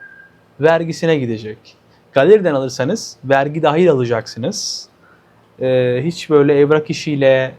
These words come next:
işte şu alayım arabayı, şu kağıt imzalayayım, ondan sonra bir kuruma gideyim, oradan plakamı alayım.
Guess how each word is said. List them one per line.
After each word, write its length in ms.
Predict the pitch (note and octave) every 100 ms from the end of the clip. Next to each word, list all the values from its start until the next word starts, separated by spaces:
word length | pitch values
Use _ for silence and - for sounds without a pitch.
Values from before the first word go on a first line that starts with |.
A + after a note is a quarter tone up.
| _
işte 360 | - C3+ B2+ B2+ _
şu 180 | - - - -
alayım 280 | C#3+ C#3+ E3
arabayı, 480 | D#3+ E3 E3 F3+ D3
şu 160 | - C#3+ C#3
kağıt 280 | - C#3+ D3
imzalayayım, 760 | D#3 D3 D#3 D3+ D#3 E3+ D#3+ C#3
ondan 320 | C3 C3 C#3+ C#3+
sonra 500 | C#3+ D3 D3 D3+ D3 _ _ -
bir 180 | D3+ D3
kuruma 340 | - D3 D#3
gideyim, 440 | D3+ D#3 E3 E3+ C#3+
oradan 380 | C#3 C#3 D3+ D3+
plakamı 440 | D3 D3 D#3 D#3+
alayım. 280 | D#3+ D#3+ C3+